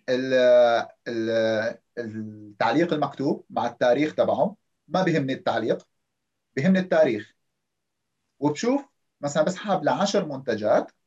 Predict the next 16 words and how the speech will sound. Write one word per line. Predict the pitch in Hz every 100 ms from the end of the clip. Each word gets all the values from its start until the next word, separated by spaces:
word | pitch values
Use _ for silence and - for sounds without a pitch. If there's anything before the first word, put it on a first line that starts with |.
| _ _
مختلفة | 127 - 117 104 107 269 - _ _ _ _
وبشوف | 147 147 285
سرعة | - 277 285 247
كتابة | 226 202 202 190
التعليقات. | 185 - 156 143 139 113 104 - _ _ _ _ _
يعني | 127
مثلا | 151 185 151 123 -
المنتج | 123 143 202 202 160 -
إكس، | 254 285 - 233 - _ -
آه، | 143 143
خلال | 143 143 190 190
أسبوع | 165 175 208 214 -
إجا | 131 175
خمسين، | 185 156 156 196
خمسين | 185 170 185
تعليق، | 180 135 110 -